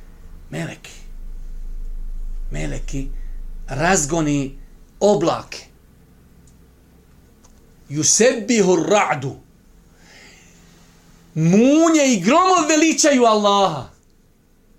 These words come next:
Allah Đelešan kaže, Yusebbihu ra'd. Gromovi i munje veličaju Allaha, tebarek ve ta'ala. <clears throat> Kaže se,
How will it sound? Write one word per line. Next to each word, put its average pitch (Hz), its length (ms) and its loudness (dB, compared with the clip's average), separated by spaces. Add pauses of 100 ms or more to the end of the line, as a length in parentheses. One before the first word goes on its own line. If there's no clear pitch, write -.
(120)
Allah 202 200 -6
Đelešan 165 300 -10
kaže, 131 140 -10
Yusebbihu 160 600 -4
ra'd. 131 440 -6 (1500)
Gromovi 175 680 4
i 147 200 0
munje 262 640 2 (200)
veličaju 240 760 2 (260)
Allaha, 170 580 0 (240)
tebarek 143 360 -4
ve 120 80 -8
ta'ala. 123 340 -4 (100)
<clears throat> 151 340 -10 (1700)
Kaže 156 380 -2
se, 180 260 0